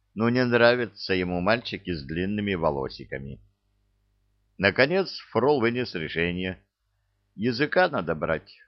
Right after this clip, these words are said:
узнать, чего хотят. "Ты лучше вон туда глянь", посоветовал Простаков, указывая на две красные палатки. Из них стали поочерёдно выходить люди,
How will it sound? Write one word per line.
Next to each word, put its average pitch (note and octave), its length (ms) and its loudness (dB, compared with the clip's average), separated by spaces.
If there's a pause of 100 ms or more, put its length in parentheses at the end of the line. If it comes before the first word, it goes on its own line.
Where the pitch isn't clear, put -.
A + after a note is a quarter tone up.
узнать, G2+ 640 -6
чего G#2+ 240 -2
хотят. A2+ 520 0 (1200)
"Ты F2+ 380 2
лучше F2 360 -2
вон E2 220 -2
туда D#2+ 540 0
глянь", C2+ 500 -6 (680)
посоветовал F2 720 0
Простаков, D#2 720 -6 (880)
указывая C#3 720 4
на A2+ 140 4
две A2 280 2
красные F#2 600 -2
палатки. - 680 -4 (720)
Из A#2+ 280 2
них F#3 240 6
стали D3+ 420 4
поочерёдно A#2+ 840 2
выходить C3 640 0
люди, G#2 720 0